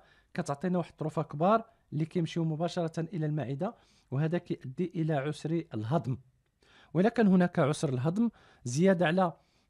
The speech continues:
ال-، عندك الطروفة الكبار اللي كيكونوا ديال المواد الغذائية في الجسم ديال الإنسان،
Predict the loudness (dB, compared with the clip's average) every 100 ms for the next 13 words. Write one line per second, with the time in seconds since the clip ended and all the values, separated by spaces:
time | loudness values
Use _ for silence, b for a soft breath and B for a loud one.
0 | -2 2 2 2 0 0 0 0 -2 -4
1 | -4 -2 -4 0 -2 0 -2 -2 0 0
2 | 0 -2 2 4 6 4 2 0 0 0
3 | 0 0 -2 b b -2 0 2 2 2
4 | 0 0 2 2 2